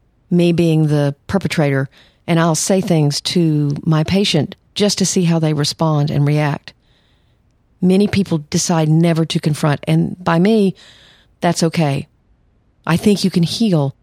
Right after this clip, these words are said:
without ever confronting. So I imagine my bias is somewhat clear. I think there are many, many good things that can happen if you reveal,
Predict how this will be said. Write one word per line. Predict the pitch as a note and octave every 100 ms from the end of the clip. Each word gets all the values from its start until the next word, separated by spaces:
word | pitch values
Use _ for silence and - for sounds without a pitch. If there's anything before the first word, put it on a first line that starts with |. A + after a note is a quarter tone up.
| _
without | E3 F3 E3 -
ever | F#3 D3+
confronting. | D3 D#3 D3 D3 D3 E3 - _ _ _ _ _ _ _ _ _ _ _ _
So | - B3
I | G#3+
imagine | G#3+ G3+ G3 F#3
my | E3
bias | D#3+ D#3+ D#3+ D3 - -
is | F3+
somewhat | - F3+ D#3 -
clear. | - F3+ D3 D3 _ _ _ _ _ _
I | F#3
think | - A3+
there | G3+
are | F#3
many, | F#3+ G3 G3+
many | F#3+ F#3+
good | F3 F#3+
things | - F3+ E3
that | F3
can | E3
happen | - F3+ E3+
if | D#3+ -
you | D#3
reveal, | D#3+ D#3 E3+ C#3+